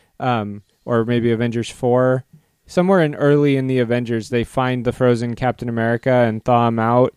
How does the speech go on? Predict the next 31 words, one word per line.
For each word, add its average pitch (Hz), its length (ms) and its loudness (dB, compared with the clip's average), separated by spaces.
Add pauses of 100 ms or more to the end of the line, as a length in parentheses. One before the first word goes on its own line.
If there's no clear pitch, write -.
and 113 140 -4
then 113 140 -2
that's 113 260 -6
what 131 160 -6
picks 120 240 -8
up 113 140 -2 (100)
Captain 120 280 -4
America's 117 420 -4
story 127 260 -6
again. 139 320 -8 (380)
So 143 340 -2 (240)
they've 143 300 -2
gone 175 300 -2
back 127 300 -2
at 123 200 -4
times 113 460 -6
and 117 220 -8
tried 131 200 -2
to 120 80 -4
refill 127 520 0
in 127 140 0
that 120 320 -4
gap 113 460 -4
of, 117 240 0
like, 110 280 -2
when 117 180 -4
he's 117 200 -6
frozen 123 400 0
in 117 140 -6
ice, 117 360 -6
and 110 440 -10